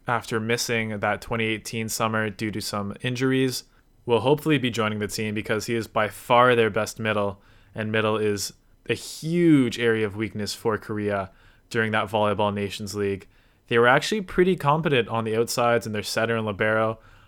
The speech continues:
but they just got abused in the middle the entire tournament. So if Shin Young-suk, who is, I believe, the highest paid player in the Korean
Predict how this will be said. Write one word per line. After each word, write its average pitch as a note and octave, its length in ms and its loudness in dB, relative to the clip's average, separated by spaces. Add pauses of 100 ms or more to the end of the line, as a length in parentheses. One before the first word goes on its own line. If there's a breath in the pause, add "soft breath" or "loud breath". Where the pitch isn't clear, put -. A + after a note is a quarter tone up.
(120)
but A#2 100 2
they A2+ 100 4
just C3 280 -2
got A#2+ 200 2
abused A2+ 640 -4
in A2+ 120 -6
the G#2 80 -6
middle G2+ 360 -2
the G#2 160 -4
entire G2+ 360 -2
tournament. G#2+ 420 -6
So G2+ 280 -2 (360 soft breath)
if A2 100 -4
Shin B2 220 -2
Young-suk, A#2 640 0 (340 soft breath)
who A2 180 0
is, G#2 160 0
I G#2+ 100 0
believe, A2 260 -2
the G#2+ 60 -2
highest A2 360 2
paid A2 220 0
player A#2 360 2
in G#2+ 140 -4
the G#2+ 80 -4
Korean G#2+ 520 -6